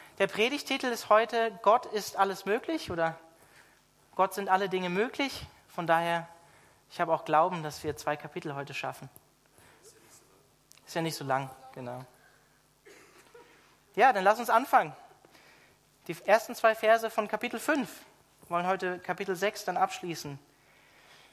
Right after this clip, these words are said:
Die Propheten aber, der Prophet Haggai und Sacharja, der Sohn Idos, weissagten den Juden,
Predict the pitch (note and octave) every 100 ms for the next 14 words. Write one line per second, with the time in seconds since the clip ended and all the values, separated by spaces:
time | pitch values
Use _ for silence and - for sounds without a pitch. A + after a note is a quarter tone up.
0 | _ _ - G#3 B3 A#3 D4+ E4 G#3+ D#3+
1 | E3 C4+ - - - _ _ _ _ _
2 | - - E3+ - F#3 G#3+ G3 F#3 F3+ A#3+
3 | D4+ E4 F#3 E3+ - F3+ A3+ C4+ D4 D#4
4 | - _ - D#3 F3 F3 G#3+ C4 C4 -
5 | F3 A3+ C#4 G3 D#3+ - E3 D#3 D3+ D#3+
6 | F#3 A#3